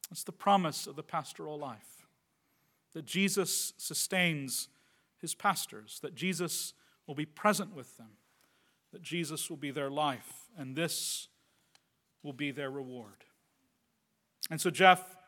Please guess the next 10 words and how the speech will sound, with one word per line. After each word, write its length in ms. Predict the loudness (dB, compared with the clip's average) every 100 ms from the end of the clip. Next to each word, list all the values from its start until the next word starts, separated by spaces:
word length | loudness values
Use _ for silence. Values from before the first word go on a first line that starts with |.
| -6
as 220 | -4 -2
Jesus 420 | 2 4 4 0
tells 320 | 4 6 6 2
Peter 300 | -2 -2 0
here, 260 | 2 2
don't 320 | 4 2 2 -4 -20 -20 -20 _ _ -2
worry 340 | 2 2 2
about 300 | 2 2 2
other 180 | -2 -6
people. 380 | -12 -16 -16